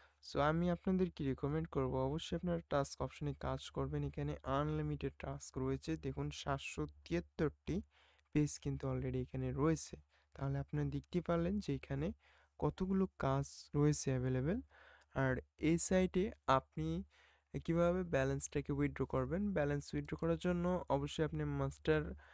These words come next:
এই ব্যালেন্সে বা মেইন ব্যালেন্সে এখানে ক্লিক দিবেন। দেওয়ার পর আপনার এখানে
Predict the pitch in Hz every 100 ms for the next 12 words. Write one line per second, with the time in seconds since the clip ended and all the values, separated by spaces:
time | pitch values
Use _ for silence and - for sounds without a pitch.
0 | - - _ _ _ 143 147 143 139 143
1 | 151 151 - 160 165 165 135 131 139 160
2 | 160 156 156 - 147 156 151 - 147 143
3 | 151 151 180 180 151 135 131 - 147 170
4 | 170 135 - 139 135 131 - 160